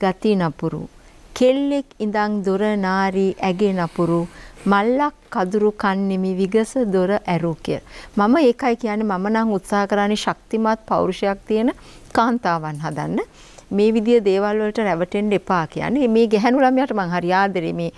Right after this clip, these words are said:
සාහිත්‍යයේ මුණ ගැහෙන මේ කාන්තාවට, තරුණ විවාහක ගැහැණියට. ඇය කියනවා, "අටපහ නොදන්නා තෝ කාගේ කවුද? බහක් නැතුව එන්නට කීවේ කවුද? අ, ගහක් නැතුව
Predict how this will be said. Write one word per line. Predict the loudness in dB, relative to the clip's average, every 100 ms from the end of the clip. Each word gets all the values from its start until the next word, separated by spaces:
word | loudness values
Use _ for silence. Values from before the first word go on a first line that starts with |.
| -16 -20
සාහිත්‍යයේ | -6 -2 0 -2 0 0
මුණ | 0 0
ගැහෙන | 0 0 0
මේ | 0 -2 -4
කාන්තාවට, | -2 -2 0 -2 -2 -2 -4 0
තරුණ | 0 0 -2 -2
විවාහක | -2 -2 -4 -6 -6
ගැහැණියට. | -4 -4 -4 -6 -6 -8 -10 -20 -16 -2
ඇය | 2 2
කියනවා, | 0 -2 0 -4 -8 -14 -20 _ -20 -20 _ -20 -20 -20 -20 -6
"අටපහ | -2 -2 -2 0 2
නොදන්නා | 2 0 0 0 -2 -2 -2
තෝ | 0 0
කාගේ | 2 0 2 2 2 2
කවුද? | 2 0 0 -2 -4 -4 -6 _ -20 -8
බහක් | -4 0 0 0 -4
නැතුව | -4 -4 0 0 2 2
එන්නට | 2 2 0 0 -2 -2
කීවේ | -2 0 4 4
කවුද? | 2 -2 -2 -4 -8 -8 -12 -20 -20 -20 -10
අ, | -2 0 -2
ගහක් | 0 0 2 -2 -2
නැතුව | -6 -4 -2 0